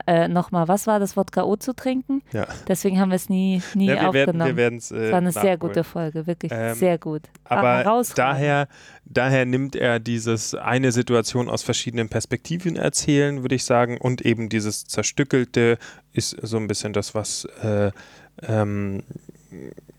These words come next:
Speaker 2: ja,
Speaker 1: Den Film
Speaker 2: von,
Speaker 1: ausmacht.
Speaker 2: von Pulp Fiction
Speaker 1: Mhm,
Speaker 2: macht
Speaker 1: ja.
Speaker 2: und was den Film ausmacht. Noch viel klarer, äh, fällt natürlich der Vergleich zu einem Episodenfilm, wo Tarantino tatsächlich nur einen Teil gemacht hat, nämlich Four Rooms.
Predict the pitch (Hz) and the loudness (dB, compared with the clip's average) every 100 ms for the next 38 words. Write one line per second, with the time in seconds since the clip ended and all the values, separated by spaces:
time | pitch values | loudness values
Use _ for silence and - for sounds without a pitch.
0 | - - 113 117 95 - 113 196 202 113 | -20 -6 0 0 2 0 2 0 0 -4
1 | 107 - 110 - 113 110 107 175 151 131 | -2 0 0 -2 -2 -2 -2 0 2 2
2 | 120 127 123 107 101 - 98 - - - | 0 -2 -4 -2 -4 -6 -12 -12 -14 -2
3 | 131 - - 135 123 - 113 117 160 160 | -2 -2 0 2 4 4 2 2 2 2
4 | 151 147 - 131 131 120 - - - - | 2 2 2 2 2 0 -12 -18 -6 -2
5 | 123 123 120 127 - 117 123 117 113 127 | -2 -2 -4 -4 -2 -2 0 0 2 0
6 | - - 120 117 120 110 110 110 107 107 | -4 -6 0 2 2 0 0 0 -2 -4
7 | - - _ - - - 120 123 160 196 | -12 -20 _ -6 -4 -4 -2 2 2 0
8 | 180 185 - 160 175 190 185 - 127 127 | -4 -6 -2 2 2 2 -2 -2 0 2
9 | 127 - - _ - 127 127 127 135 131 | 2 -2 -16 _ -2 0 0 -2 0 0
10 | - 123 127 117 123 - 117 113 - 113 | 0 0 0 0 -4 -2 0 0 2 0
11 | 113 113 117 123 151 151 143 139 143 - | -2 -4 -2 2 2 0 -2 -2 -2 -2
12 | 139 123 113 - - - 117 117 113 127 | -2 -2 -4 -6 -6 0 2 2 2 0
13 | 175 233 - | 0 -4 -10